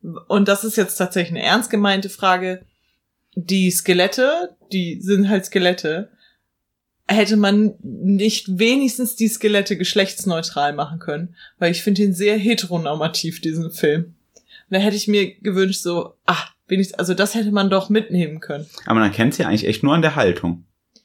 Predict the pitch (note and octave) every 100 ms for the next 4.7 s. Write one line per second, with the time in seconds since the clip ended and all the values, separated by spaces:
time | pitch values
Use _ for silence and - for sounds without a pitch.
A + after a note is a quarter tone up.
0 | _ _ _ _ _ G3 F#3+ F#3+ G3 G#3
1 | F#3+ - F3+ F3+ F3+ F3+ - F#3 G3 -
2 | F#3 - F3 G3 G#3 F#3+ F3+ F#3 - F#3
3 | F3 F3+ - F3+ G3+ G#3+ F#3+ F3 F#3 -
4 | C3 - - F#2+ - C#3